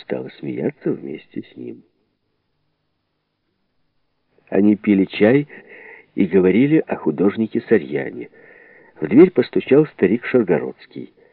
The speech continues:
Оказалось, Лимонов знал имя Шаргородского по чьим-то рукописным запискам и из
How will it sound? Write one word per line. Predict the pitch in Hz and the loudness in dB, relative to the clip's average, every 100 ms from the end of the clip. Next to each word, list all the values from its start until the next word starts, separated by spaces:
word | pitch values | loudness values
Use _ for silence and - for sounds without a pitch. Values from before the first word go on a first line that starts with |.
| _ _ _ _ _ _ _ _ | _ _ _ _ _ _ _ _
Оказалось, | - - 151 208 196 196 | -10 -2 2 4 2 2
Лимонов | 196 196 196 185 | 4 6 4 2
знал | 170 185 170 | 0 2 2
имя | - 123 110 | 4 4 4
Шаргородского | 107 113 98 98 90 92 - 139 185 196 190 | 2 -2 0 2 2 0 -2 -2 0 -2 -4
по | 147 | -6
чьим-то | - - 127 170 - 156 143 | -6 -6 -4 -4 -4 -2 -2
рукописным | 123 107 117 - 113 107 | 0 -2 -2 -6 -6 -4
запискам | - - 76 - - 165 - _ _ _ | -4 -4 -8 -8 -4 -4 -4 _ _ _
и | 92 | -2
из | 92 | -2